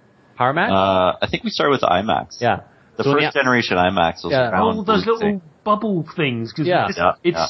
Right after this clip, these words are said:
Speaker 3: saved Apple, didn't it? They just
Speaker 1: Yeah.
Speaker 3: said, "It did." I've read stories, I've read,
Speaker 1: <laughs> It did.
Speaker 3: I've read it. It's a
Speaker 1: It did.
Speaker 3: ridiculous thing, but it is like, Apple's was go-, Apple was going south and really bad. They were
Speaker 2: Mm.
Speaker 3: imploding. I, I,
Speaker 1: Yeah.
Speaker 3: I read the Steve Jobs, uh, biography, and
Speaker 2: Yeah, that was about a year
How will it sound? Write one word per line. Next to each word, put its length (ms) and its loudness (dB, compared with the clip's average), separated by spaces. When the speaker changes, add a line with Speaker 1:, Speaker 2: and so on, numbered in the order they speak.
Speaker 3:
saved 320 2
Apple, 400 -2
didn't 160 -2
it? 40 -20
They 80 0
just 80 -2
Speaker 1:
Yeah. 260 4
Speaker 3:
said, 100 0
"It 160 -14
did." 320 2
I've 140 2
read 200 0
stories, 440 2
I've 160 2
read, 140 -2
Speaker 1:
<laughs> 20 -6
It 100 -2
did. 240 -2
Speaker 3:
I've 260 0
read 120 0
it. 160 0
It's 120 -2
a 60 0
Speaker 1:
It 120 -6
did. 220 -4
Speaker 3:
ridiculous 580 0
thing, 160 0
but 200 0
it 80 -2
is 200 -2
like, 100 0
Apple's 280 -2
was 220 -2
go-, 120 -10
Apple 240 -8
was 140 -8
going 180 -2
south 260 0
and 260 -10
really 220 0
bad. 180 0
They 60 0
were 120 2
Speaker 2:
Mm. 120 -2
Speaker 3:
imploding. 440 -2
I, 80 2
I, 200 2
Speaker 1:
Yeah. 140 0
Speaker 3:
I 20 0
read 140 0
the 140 -10
Steve 280 -4
Jobs, 300 -4
uh, 80 -4
biography, 480 -4
and 160 -6
Speaker 2:
Yeah, 160 2
that 140 2
was 100 -8
about 140 2
a 160 0
year 120 2